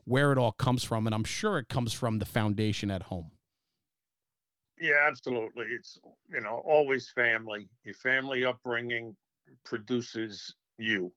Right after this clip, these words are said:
Speaker 2: and that's what worked out for me. Uh, I had a father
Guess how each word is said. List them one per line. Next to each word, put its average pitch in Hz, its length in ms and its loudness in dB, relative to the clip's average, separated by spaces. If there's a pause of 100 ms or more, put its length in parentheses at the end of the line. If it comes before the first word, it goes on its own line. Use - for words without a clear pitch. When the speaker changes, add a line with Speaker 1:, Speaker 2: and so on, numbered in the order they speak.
(100)
Speaker 2:
and 110 260 -4
that's 113 220 -6
what 101 160 -4 (220)
worked 101 340 -2
out 101 220 4
for - 80 -8
me. 98 280 -2 (720)
Uh, 104 320 -6
I 107 120 4
had 107 240 4
a 98 40 -2
father 120 560 4